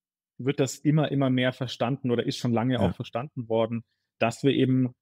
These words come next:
Speaker 1: für eine a-, wirtschaftliche Attraktivität und, und eine Zukunft einer Region brauchen wir nun mal die Startups. Also irgendwo müssen ja die Siemenses und Schefflers und Adidas dieser Welt müssen ja irgendwo herkommen.
Speaker 2: Mhm.
Speaker 1: Ja, also, ähm, äh,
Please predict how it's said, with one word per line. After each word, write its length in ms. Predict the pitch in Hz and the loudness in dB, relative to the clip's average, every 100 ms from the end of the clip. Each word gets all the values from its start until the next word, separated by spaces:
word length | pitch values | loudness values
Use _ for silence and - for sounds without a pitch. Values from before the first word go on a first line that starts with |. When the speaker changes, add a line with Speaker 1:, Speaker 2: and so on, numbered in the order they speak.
| _ | _
Speaker 1:
für 300 | _ - 127 | _ 0 2
eine 300 | 117 120 113 | 2 0 0
a-, 100 | - - | -6 -10
wirtschaftliche 800 | 123 117 165 - 147 - 143 135 | -2 2 4 4 2 2 0 0
Attraktivität 1160 | 127 - 131 - 120 120 123 135 147 214 208 - | -4 -2 -2 -2 -2 -2 0 0 2 2 -2 -6
und, 240 | - 123 | -2 0
und 140 | - 123 | 2 2
eine 120 | 120 | 2
Zukunft 460 | - 170 - 165 - | 0 0 2 2 2
einer 220 | 127 127 | 2 2
Region 400 | 120 - 147 147 | 2 6 4 4
brauchen 500 | - 107 135 147 127 | 2 2 4 2 -2
wir 140 | 127 131 | 2 2
nun 240 | 127 131 | 4 4
mal 160 | 127 123 | 4 4
die 80 | |
Startups. 300 | 123 151 113 | 4 2 2
Also 80 | 113 | 2
irgendwo 320 | 156 180 175 156 | 4 6 8 6
müssen 280 | 160 156 143 | 6 4 4
ja 100 | 135 | 2
die 300 | 139 135 - _ _ | 2 -2 -4 _ _
Siemenses 640 | - 160 170 151 - 156 - | 0 4 6 6 4 2 2
und 160 | 131 | 0
Schefflers 480 | - 147 - 156 147 | 2 2 4 4 4
und 160 | 139 127 | 0 2
Adidas 420 | 127 151 139 - | 4 4 4 4
dieser 260 | 135 131 123 | 4 4 4
Welt 160 | 139 | 4
müssen 200 | 143 156 | 4 4
ja 60 | 156 | 4
irgendwo 220 | 151 147 | 4 4
herkommen. 400 | 165 165 113 - - _ | 4 2 -2 -6 -10 _
Speaker 2:
Mhm. 180 | 104 87 | -6 -2
Speaker 1:
Ja, 180 | 117 151 | 0 0
also, 260 | - 127 127 - 123 | 0 0 -2 -4 0
ähm, 260 | 123 127 | 2 2
äh, 300 | 123 123 - | 2 0 -2